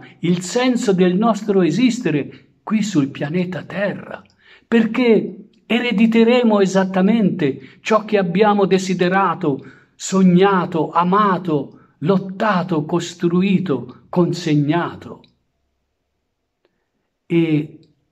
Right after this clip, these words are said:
le due cose importanti sono: ma chi è Gesù?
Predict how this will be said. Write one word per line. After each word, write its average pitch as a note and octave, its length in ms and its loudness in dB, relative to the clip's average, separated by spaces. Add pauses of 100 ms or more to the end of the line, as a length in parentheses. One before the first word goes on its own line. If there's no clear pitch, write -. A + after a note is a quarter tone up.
le B2+ 220 -8
due G3 260 -2
cose E3 440 -8
importanti D3+ 1080 -8 (260)
sono: F#2+ 640 -14 (260)
ma - 160 -14
chi - 220 -14
è - 200 -16
Gesù? - 380 -20